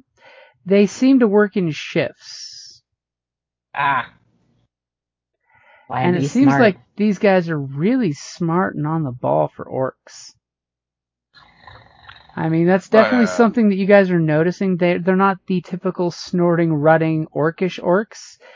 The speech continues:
Speaker 1: These orcs seem to be very, uh, very under control of themselves.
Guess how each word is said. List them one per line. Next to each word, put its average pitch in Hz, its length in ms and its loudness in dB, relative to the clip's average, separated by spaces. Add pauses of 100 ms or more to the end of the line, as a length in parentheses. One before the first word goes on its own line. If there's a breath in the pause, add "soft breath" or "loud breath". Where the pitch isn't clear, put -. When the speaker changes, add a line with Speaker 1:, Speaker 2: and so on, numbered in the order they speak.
(300 loud breath)
Speaker 1:
These 220 260 0
orcs 226 320 0
seem 214 360 -2
to 185 80 -2
be 175 180 -2
very, 190 840 0
uh, 160 260 -2 (100)
very 180 300 -2
under 180 260 -4
control 165 600 -6
of 147 100 -8
themselves. 135 840 -10